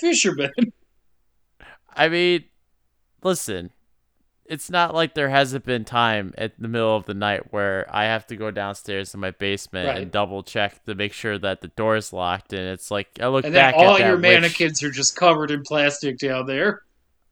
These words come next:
Speaker 2: I have that witch that's covered in the blanket.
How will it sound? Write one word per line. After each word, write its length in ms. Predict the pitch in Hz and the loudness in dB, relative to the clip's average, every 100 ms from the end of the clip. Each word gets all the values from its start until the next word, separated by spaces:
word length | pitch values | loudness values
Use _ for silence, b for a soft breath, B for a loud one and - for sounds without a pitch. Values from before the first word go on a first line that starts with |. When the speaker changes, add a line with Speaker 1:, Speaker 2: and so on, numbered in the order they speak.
| _ | _
Speaker 2:
I 140 | - 117 | -4 0
have 300 | 113 135 135 | 6 6 8
that 220 | 165 156 | 6 6
witch 300 | 202 214 - | 4 2 2
that's 200 | 156 - | -4 -4
covered 340 | - 123 120 | 2 2 2
in 140 | 127 139 | 0 -2
the 80 | 135 | 0
blanket. 580 | 165 165 - 135 127 | 2 2 2 0 0